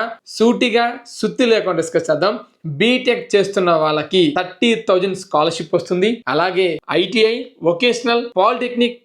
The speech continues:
అదే అండి, డిప్లొమా చేస్తున్న వాళ్ళకి ట్వంటీ థౌజండ్ స్కాలర్‌షిప్ వస్తుంది. అలాగే ఎంబీబీఎస్, బీఏఎంఎస్, బీహెచ్ఎంఎస్, బీడీఎస్ వంటి కోర్సెస్ చేస్తున్న వాళ్ళకి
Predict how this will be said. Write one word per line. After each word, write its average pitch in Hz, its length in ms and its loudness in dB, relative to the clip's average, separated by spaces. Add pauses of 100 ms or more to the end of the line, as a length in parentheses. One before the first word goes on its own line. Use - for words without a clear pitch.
(140)
అదే 175 180 2
అండి, 160 180 -4 (240)
డిప్లొమా 240 400 2 (140)
చేస్తున్న 196 440 0
వాళ్ళకి 147 360 0 (280)
ట్వంటీ 240 360 2 (220)
థౌజండ్ 185 360 2
స్కాలర్‌షిప్ 147 560 -4
వస్తుంది. - 240 -16 (120)
అలాగే 160 380 2 (360)
ఎంబీబీఎస్, 208 520 0 (320)
బీఏఎంఎస్, 196 640 0 (320)
బీహెచ్ఎంఎస్, 208 920 0 (420)
బీడీఎస్ 226 500 2
వంటి 180 300 -4 (340)
కోర్సెస్ 190 360 0
చేస్తున్న 160 340 -2
వాళ్ళకి 143 300 0